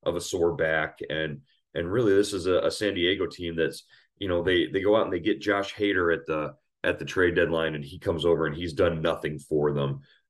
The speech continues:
And, and, you know, Josh Bell really hasn't, uh, hasn't clicked in and, and done much at the plate for them. So, uh, you know, they really, the, the,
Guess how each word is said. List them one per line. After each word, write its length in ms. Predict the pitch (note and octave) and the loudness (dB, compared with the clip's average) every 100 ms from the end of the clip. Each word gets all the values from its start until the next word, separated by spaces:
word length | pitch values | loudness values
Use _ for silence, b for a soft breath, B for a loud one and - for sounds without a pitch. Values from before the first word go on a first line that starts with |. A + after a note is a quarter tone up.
| - | -2
And, 340 | E2 E2 D#2+ | 0 2 0
and, 240 | D#2 E2+ E2 | 0 0 0
you 100 | E2 | 0
know, 380 | D#2+ D2 - - B1+ | 0 0 -4 -14 -12
Josh 320 | D#2 G#2 G2 | 2 4 4
Bell 360 | - F#2+ G2 F#2 | 4 6 6 6
really 280 | F2 F2+ E2+ | 4 4 2
hasn't, 380 | F2+ F2 E2+ C#2+ | 2 0 0 -4
uh, 280 | D#2 D2 - | -2 -2 -2
hasn't 340 | - E2 D#2 - | -2 -2 -4 -2
clicked 320 | F#2+ E2+ - | 0 2 2
in 200 | F2 E2+ | 2 2
and, 140 | D#2 | -2
and 200 | - D#2 | -2 0
done 200 | F2 E2+ | 0 2
much 220 | E2 - | 0 -2
at 80 | D#2+ | -4
the 60 | - | -10
plate 340 | - D#2 D2 | -2 0 0
for 160 | - D#2 | 4 4
them. 180 | D2+ D2+ | 2 -2
So, 360 | - E2 - B B B B _ | 2 2 2 B B B B _
uh, 400 | - D2 D2 A#1 - - | -2 0 2 0 -4 -6
you 140 | E2 | -2
know, 100 | F2 | 2
they 120 | E2 F2 | 4 4
really, 260 | G2+ A2+ | 8 6
the, 300 | - C#2+ D#2 | 6 4 2
the, 160 | D#2+ D#2+ | 0 -8